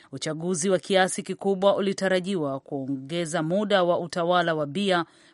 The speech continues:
mmoja wa viongozi wa muda mrefu Afrika, ambaye alishikilia madaraka kwa takriban miaka thelathini na sita. "Ama yangu ni kupiga penalti.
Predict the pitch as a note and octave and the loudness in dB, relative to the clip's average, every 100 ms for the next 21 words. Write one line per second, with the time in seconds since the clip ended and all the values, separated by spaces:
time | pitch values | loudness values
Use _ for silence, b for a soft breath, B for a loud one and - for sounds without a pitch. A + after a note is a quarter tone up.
0 | - G#3 G#3 G3+ F#3+ F3+ F#3 F3+ F#3+ F#3 | 0 6 6 6 6 4 2 2 2 2
1 | F#3 F3+ F3+ F3+ E3+ F3+ G#3 - G3+ G#3 | 2 0 2 2 2 2 0 -2 -4 -2
2 | F3 - D3 D#3 C3+ b b b - C#3 | -2 -4 -6 -6 -6 b b b -8 -6
3 | D#3 E3 E3+ E3 E3 - F#3 F3 F#3 F3+ | -2 -2 -2 -2 -2 -4 -6 0 0 2
4 | F3 E3+ F#3 F#3 F#3 F#3 F3+ F#3+ - G#3+ | 0 2 2 2 0 -2 0 -2 -2 -2
5 | E3 D3 D3+ D#3 D#3 E3+ F3 E3 D#3+ - | 0 0 0 -2 -2 -6 -4 -2 -4 -4
6 | D#3+ C#3 C#3 C#3 - C#3 - C#3+ C3 - | -6 -4 -4 -4 -6 -6 -8 -8 -10 -14
7 | b b b b b G3 G#3+ A3 G3 G3+ | b b b b b 2 4 4 4 4
8 | G#3 G3+ G#3 - F#3+ F#3 F#3 F#3 - G3+ | 2 0 0 0 0 0 -2 -6 -6 -2
9 | F#3 F3 - F3+ C#3+ C3 - | 0 -2 -2 -2 -2 -6 -12